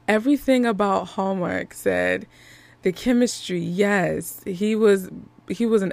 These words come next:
excellent one in this movie." I'm talking about Mister Ayers. "Ben is a fave in this one. And for Danica, it's Coming Home for Christmas."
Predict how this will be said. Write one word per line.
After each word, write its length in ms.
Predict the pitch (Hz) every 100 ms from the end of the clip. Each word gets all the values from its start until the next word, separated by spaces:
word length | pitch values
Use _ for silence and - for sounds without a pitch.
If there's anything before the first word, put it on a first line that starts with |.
| 190
excellent 460 | 190 - 190 -
one 160 | 175 175
in 100 | 165
this 200 | 170 165
movie." 420 | 165 165 165 165
I'm 160 | 156 151 _ - -
talking 300 | 185 170 175
about 280 | 165 160 -
Mister 360 | 170 - 165
Ayers. 580 | - 175 165 170 - - - - -
"Ben 300 | 180 196 208
is 100 | 196
a 80 | 175
fave 380 | 170 180 180 180
in 160 | 170 160
this 240 | 165 -
one. 180 | 165 156
And 180 | 160 160
for 140 | 165
Danica, 720 | 165 185 190 185 170 160 156 -
it's 260 | 160 -
Coming 380 | - 185 175 170
Home 280 | 165 165 165
for 160 | 160 160
Christmas." 560 | - 165 - 82 -